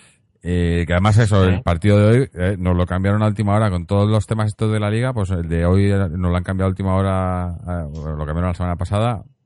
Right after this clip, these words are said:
Speaker 1: a las diez, el último partido. La semana que viene seguimos jugando domingo, pero a las siete. Eh, y creo que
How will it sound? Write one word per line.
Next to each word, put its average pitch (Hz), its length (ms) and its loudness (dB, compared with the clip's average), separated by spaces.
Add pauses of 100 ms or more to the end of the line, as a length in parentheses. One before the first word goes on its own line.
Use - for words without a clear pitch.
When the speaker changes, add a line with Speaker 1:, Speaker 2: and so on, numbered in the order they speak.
(100)
Speaker 1:
a 78 120 -8
las 78 160 -4
diez, 92 260 -2
el 87 100 -4
último 85 260 -4
partido. 82 400 -2 (580)
La 82 100 -6
semana 90 180 0
que 92 60 0
viene 95 140 0
seguimos 92 240 0
jugando 92 260 -2
domingo, 107 340 -2
pero 95 140 -2
a 87 40 -2
las 82 160 -4
siete. 131 460 -2 (600)
Eh, 82 1000 -2 (240)
y 92 140 -6
creo 98 280 0
que 87 580 -2